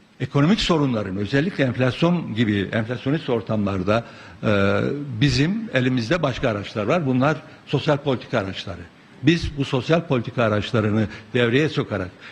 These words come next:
işte, e, pandemi sürecinde harcadı-, yaptığımız sosyal harcamaların, e, sadece bizim bakanlığımız bünyesinde altmış yedi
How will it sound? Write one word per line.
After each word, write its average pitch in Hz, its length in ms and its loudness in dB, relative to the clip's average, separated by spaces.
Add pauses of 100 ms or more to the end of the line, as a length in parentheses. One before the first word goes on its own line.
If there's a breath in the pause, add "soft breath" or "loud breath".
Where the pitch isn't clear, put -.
işte, 123 360 0 (340 loud breath)
e, 120 80 -2
pandemi 131 480 2
sürecinde 123 520 2
harcadı-, 117 420 -2
yaptığımız 131 480 0
sosyal 123 340 2
harcamaların, 117 680 0 (400 loud breath)
e, 104 220 0
sadece 123 520 2
bizim 117 320 0
bakanlığımız 117 600 0
bünyesinde 113 680 2 (360 loud breath)
altmış 131 360 0
yedi 120 320 2